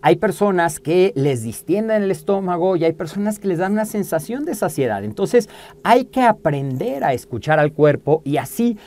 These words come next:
vamos a ir sabiendo de manera intuitiva cuáles son los alimentos que mejor le caen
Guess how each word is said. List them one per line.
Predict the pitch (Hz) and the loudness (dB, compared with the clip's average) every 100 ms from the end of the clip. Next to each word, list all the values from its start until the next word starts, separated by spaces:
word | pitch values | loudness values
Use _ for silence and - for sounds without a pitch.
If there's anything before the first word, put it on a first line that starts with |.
| - | -14
vamos | 143 180 247 294 - | -2 0 2 0 2
a | 165 | 2
ir | 160 160 | 4 0
sabiendo | - 127 139 139 104 98 | -2 -4 -2 -4 -6 -8
de | 98 | -8
manera | 98 135 202 220 196 | -6 -2 -2 -2 -4
intuitiva | 220 247 - 208 214 208 214 170 101 127 - - - | -2 -2 -6 -6 -6 -4 -4 -4 -4 -10 -16 -20 0
cuáles | 196 185 196 214 | 4 6 4 2
son | 208 185 165 175 | 0 0 0 -2
los | 156 | -4
alimentos | 151 135 127 120 139 127 | -4 -4 -6 -6 -8 -10
que | - 123 | -8 -8
mejor | 113 104 - 160 185 | -6 -8 0 2 2
le | 196 185 | 0 0
caen | 147 135 98 | 0 0 -2